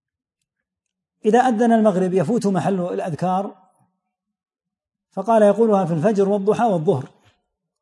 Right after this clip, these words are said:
والمساء من زوال الشمس إلى الليل. نرى أنها تقال من زوال الشمس إلى الليل،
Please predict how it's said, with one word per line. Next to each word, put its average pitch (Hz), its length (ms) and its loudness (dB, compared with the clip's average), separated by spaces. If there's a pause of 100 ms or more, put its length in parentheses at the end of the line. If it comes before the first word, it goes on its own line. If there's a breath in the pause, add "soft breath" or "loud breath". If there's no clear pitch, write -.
(1700)
والمساء 208 720 2
من 196 160 0
زوال 208 360 2
الشمس - 720 -4 (640)
إلى 190 120 2
الليل. 160 380 -2 (1040)
نرى 180 200 -4
أنها 185 220 -2
تقال 185 340 -4
من 190 120 -2
زوال 180 260 0
الشمس 196 420 -6
إلى 202 160 -2
الليل، 180 280 0